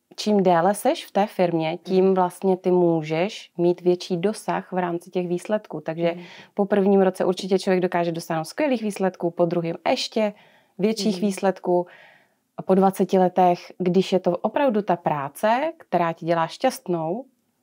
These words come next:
Speaker 1: tak ten dosah těch výsledků můžeš mít i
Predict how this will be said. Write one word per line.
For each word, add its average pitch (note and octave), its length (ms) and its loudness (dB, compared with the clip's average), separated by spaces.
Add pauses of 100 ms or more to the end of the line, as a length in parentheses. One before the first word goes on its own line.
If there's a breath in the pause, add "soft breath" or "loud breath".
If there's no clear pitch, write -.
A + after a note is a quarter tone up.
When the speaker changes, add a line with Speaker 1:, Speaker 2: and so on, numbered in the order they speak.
(180)
Speaker 1:
tak E3 480 0
ten F3 260 4
dosah A3 360 -2
těch F#3+ 200 -6
výsledků F3 840 -4
můžeš F3 340 -4
mít - 260 -10
i D3+ 220 -4